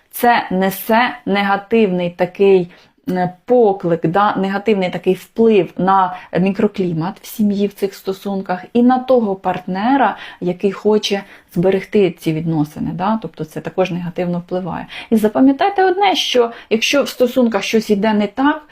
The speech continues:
то винуваті обоє партнерів. Вина лежить на обох. Відповідальність за стосунки лежить на обох партнерах. Тому, якщо вам попалося це відео, і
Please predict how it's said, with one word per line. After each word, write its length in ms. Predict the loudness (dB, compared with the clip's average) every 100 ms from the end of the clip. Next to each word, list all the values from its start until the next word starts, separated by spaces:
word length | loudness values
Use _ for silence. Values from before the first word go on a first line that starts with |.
| -20 _
то 120 | 0
винуваті 640 | 2 2 4 4 2 2
обоє 580 | -2 -2 -2 0 0 -2 -8
партнерів. 560 | -12 -8 -6 -6 -8 -12 _ _ _ _ -4
Вина 400 | 0 2 2 2
лежить 400 | 0 -2 -6 -4
на 120 | -4
обох. 520 | -4 -4 -4 -4 -6 0
Відповідальність 920 | 0 2 2 2 2 0 0 0 0
за 100 | -2
стосунки 640 | -2 -8 -6 -6 -6 -6
лежить 420 | -6 -2 -4 -4
на 200 | -6 -6
обох 440 | -6 -8 -8 -8 -10
партнерах. 560 | -16 -14 -12 -12 -12 -18 _ _ _ _ _ _ _ -20 -20 -20 -6
Тому, 260 | -2 0
якщо 260 | -2 -2 -6
вам 100 | -4
попалося 500 | -6 -6 -6 -8 -14
це 140 | -6 -4
відео, 400 | 2 4 2 0 -10 -16 -18 _
і 400 | -2 0 2 0